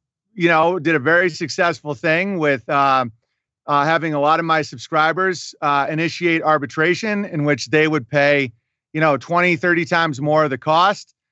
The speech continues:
And hopefully I would get back on the platform and they would admit they're wrong and everyone would, uh, live happily ever after.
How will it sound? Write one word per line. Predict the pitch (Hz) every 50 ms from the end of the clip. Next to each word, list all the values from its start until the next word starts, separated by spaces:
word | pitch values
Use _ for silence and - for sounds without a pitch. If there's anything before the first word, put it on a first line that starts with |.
| _ _ _ _ -
And | 147 151 151 151 147 147
hopefully | 143 156 165 147 - 165 170 165
I | 160 151
would | 143 135
get | 123 151 135 101
back | 151 147 147 139 156
on | 147 135
the | 131 113
platform | - 175 185 190 202 196 - - 190 185 185 185 185 185 170
and | 143 139 135
they | 139 139
would | 139 139 135 131
admit | 135 127 143 143 117
they're | - 135 131
wrong | 135 143 147 151 151 151 151 143
and | 135 135
everyone | 139 131 147 143 135 135 135 135 135
would, | 135 131 127 113 117 - -
uh, | 139 135 131
live | 139 143 135 143
happily | 151 147 147 143 147 147 139
ever | 135 123 131
after. | 131 143 156 156 - 180 175 170 160